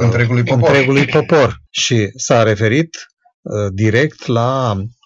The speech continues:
Speaker 2: începuturi, la creație, la săptămâna creației, în timpul în care Dumnezeu a creat lumea și a instituit, uh, sabatul în felul acesta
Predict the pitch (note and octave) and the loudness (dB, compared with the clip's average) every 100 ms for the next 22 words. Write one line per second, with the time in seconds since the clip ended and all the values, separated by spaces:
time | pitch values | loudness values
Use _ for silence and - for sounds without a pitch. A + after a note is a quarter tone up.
0 | _ - G2+ G#2 G#2 C#3 D3+ E3+ E3 C3+ | _ -4 -2 -2 -2 -2 0 0 0 0
1 | F#2 - A2 G2 A#2+ - - C3+ D#3 E3 | -4 -2 2 2 0 -2 -2 -2 -4 -8
2 | _ _ _ _ - G2+ F#2+ E2+ D#2+ - | _ _ _ _ -4 -2 0 -2 -6 -10
3 | _ - - - A#2+ C#3+ D3 A#2+ A#2+ F#2 | _ -4 -4 0 0 2 2 0 0 0
4 | F#2 - G#2+ A2 D3+ - _ _ _ _ | 0 -2 -2 -2 -6 -12 _ _ _ _
5 | - F2+ B2+ A#2 A2+ G2+ G#2+ G2+ G2+ F#2+ | -8 -6 -4 -2 -2 -2 -2 -2 -2 -2
6 | A2 F#2+ F2+ G2+ G2 F2+ - G#2 A#2+ D3+ | -2 -2 -4 -4 -4 -4 -6 -4 -2 -2
7 | F3+ F#3+ - - - A2+ A2+ G#2 - - | -4 -8 -8 -4 -2 -2 -2 -4 -10 -4
8 | A#2 A2+ G#2+ - G#2 B2 C#3+ - D3 B2 | -2 0 -2 -4 -4 -4 -6 -6 -4 -2
9 | A#2 G2+ - G2+ F2+ C3+ C3 A#2+ B2+ A#2+ | -2 -2 -4 -4 -4 -4 -4 -4 -4 -4
10 | G#2 C#3 A#2+ - A#2+ | -4 -6 -4 -2 -4